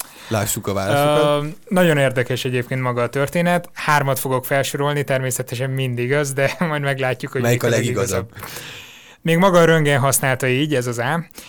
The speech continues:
Speaker 2: mert az addig ismeretlen sugárzásra egyszerűbb volt így hivatkozni, mint folyton körülírni. Aztán annyira beleragadt, hogy még a hivatalos publikációkban is csak mint X sugárzásról írt, ki is fejtve az egyik be-, ilyen bevezetőjében, hogy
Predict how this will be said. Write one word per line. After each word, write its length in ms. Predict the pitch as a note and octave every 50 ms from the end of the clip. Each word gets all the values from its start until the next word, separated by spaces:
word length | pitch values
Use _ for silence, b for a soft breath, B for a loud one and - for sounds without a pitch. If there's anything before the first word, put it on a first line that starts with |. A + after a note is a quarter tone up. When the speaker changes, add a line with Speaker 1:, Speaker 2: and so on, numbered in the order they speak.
| B B B
Speaker 2:
mert 320 | - C#3+ C#3 C#3+ C3+ -
az 140 | D#3+ C#3+ C#3+
addig 240 | F#3+ F#3 E3 D#3+ D3
ismeretlen 560 | D#3 C#3+ - - C#3+ C3+ C3 A#2 C3+ C3+ C3
sugárzásra 680 | C3 - D3+ C#3 C#3 C3+ C3 B2 C3+ C3 B2 - - C#3+
egyszerűbb 460 | C#3 C#3+ C3 - - C#3 C3 C3 A#2+
volt 220 | C3+ C3 B2 -
így 140 | C#3+ C3+ -
hivatkozni, 520 | - C#3 C3 C3 B2 - - C#3 A#2+ B2+
mint 180 | C3 B2+ B2+ A#2
folyton 340 | - C#3 B2+ B2+ - B2+ B2
körülírni. 680 | - C3+ B2+ B2+ B2 B2 B2+ B2+ C3 D3+ E3+ F3 E3+ B B B B B B B B B
Aztán 280 | B D3 - E3+ E3
annyira 280 | F3 F#3 F3+ E3+ D#3+ D#3+
beleragadt, 580 | C#3 D#3+ D#3+ D#3 D3 C#3 C#3 C3+ C#3 D3 C#3+ -
hogy 140 | D3+ C#3+
még 180 | C#3 C#3 C#3 C3+
a 40 | C#3
hivatalos 520 | B2+ D3 D3 C#3+ C3 - C#3 B2+ B2+ -
publikációkban 880 | - - C#3+ C3+ C3+ C3 - - C3 B2+ - - C#3 C3 C3 B2+ C3+ C3
is 140 | C#3 C3+ -
csak 200 | - - C3+ -
mint 220 | C#3+ C3 B2+ B2 - - F3 C#3+
X 160 | - - -
sugárzásról 800 | - - - D3 C3 C3+ B2+ B2+ B2 C3 B2+ B2 - - C#3+ C3+
írt, 300 | C#3+ D#3+ E3+ E3+ E3+ -
ki 140 | - E3+ D#3+
is 120 | C#3+ - -
fejtve 300 | - D3 C#3 - - C3+
az 100 | B2+ B2
egyik 300 | C#3 C3+ C3 C3 B2 -
be-, 160 | - D3+ F3 -
ilyen 260 | E3 D3+ C#3 C3+ C3
bevezetőjében, 920 | B2+ C3+ C3 C3 B2+ B2+ B2+ A#2+ - C3 B2+ B2 B2 B2 B2 C#3 C#3 C3+
hogy 300 | B2+ B2+ B2+ B2+ B2+ B2